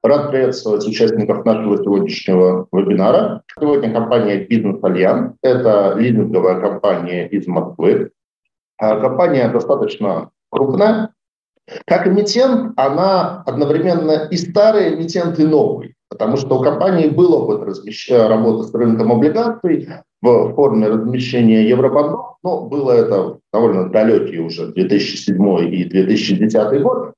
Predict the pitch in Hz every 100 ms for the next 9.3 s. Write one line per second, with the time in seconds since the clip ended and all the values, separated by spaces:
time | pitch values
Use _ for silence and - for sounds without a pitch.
0 | _ - 170 175 131 123 131 131 123 -
1 | 110 110 120 - - 127 151 139 - -
2 | 104 120 110 95 92 107 101 92 92 -
3 | 117 120 120 117 - _ _ 185 233 220
4 | 214 220 - - _ _ 123 123 139 208
5 | 226 160 135 127 131 143 120 107 104 104
6 | 120 - 120 95 - - 101 104 110 110
7 | 120 104 104 98 110 90 95 101 90 101
8 | 113 110 95 98 98 92 90 92 110 101
9 | 101 87 87